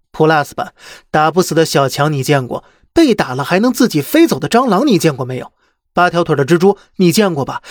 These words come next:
几条腿张开有你脸那么大的蜘蛛你见过没有呢？小小可爱的杰瑞你见过吧？可是比汤姆猫体型还要大的杰瑞你见过没有呢？真的是，北方没见过的，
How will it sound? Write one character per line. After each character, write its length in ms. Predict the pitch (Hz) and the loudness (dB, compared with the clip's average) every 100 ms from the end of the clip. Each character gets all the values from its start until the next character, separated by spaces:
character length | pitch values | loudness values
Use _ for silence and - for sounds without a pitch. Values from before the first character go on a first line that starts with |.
| - - | -18 -4
几 220 | 190 180 | 0 0
条 200 | - 202 | 2 2
腿 140 | 185 147 | 2 2
张 160 | 185 | 0
开 120 | 190 | 0
有 160 | 196 220 | 2 2
你 160 | 277 277 | 4 4
脸 280 | 214 123 160 | 4 2 0
那 60 | |
么 120 | 277 | 0
大 120 | 190 139 | 0 -4
的 120 | 139 | -6
蜘 100 | 151 | 0
蛛 220 | 160 170 - _ | 0 0 -6 _
你 160 | 165 160 | 2 2
见 160 | 160 139 | 2 0
过 80 | |
没 120 | 127 139 | -4 -6
有 140 | - | -6
呢？ 120 | - _ _ _ - | -12 _ _ _ -10
小 240 | - 190 | 0 0
小 160 | 196 202 | 2 0
可 160 | - | 0
爱 140 | 160 160 | 0 2
的 100 | 156 | 2
杰 180 | 185 190 | 4 4
瑞 260 | 175 - _ - | 2 0 _ 0
你 140 | 170 | 2
见 200 | 165 165 | 2 0
过 100 | 143 | -2
吧？ 200 | 143 - _ _ _ _ - | -6 -10 _ _ _ _ -6
可 220 | - 269 | 0 2
是 120 | 254 | 2
比 160 | 254 180 | 2 2
汤 240 | - 247 | 0 -2
姆 120 | 254 196 | 0 2
猫 200 | 226 262 | 2 2
体 180 | 180 | 0
型 160 | 160 202 | 0 0
还 160 | - 202 | 2 2
要 120 | 208 | 4
大 120 | 202 | 2
的 100 | 175 | 0
杰 180 | - 208 | 2 4
瑞 200 | 190 - - _ | 4 0 -10 _
你 140 | 233 196 | 0 2
见 180 | 196 156 | 2 2
过 120 | 151 | 0
没 120 | 151 | 0
有 160 | 143 - | -2 -6
呢？ 100 | - _ _ _ _ - | -18 _ _ _ _ -2
真 240 | 180 170 | 0 0
的 100 | 139 | -2
是， 220 | 120 - _ - - _ - | -4 -14 _ -20 -20 _ -2
北 240 | 165 156 | 2 2
方 220 | 156 196 180 | 2 0 0
没 260 | 151 175 | 2 2
见 200 | 175 160 | 2 0
过 140 | 139 131 | -2 -4
的， 180 | 139 | -8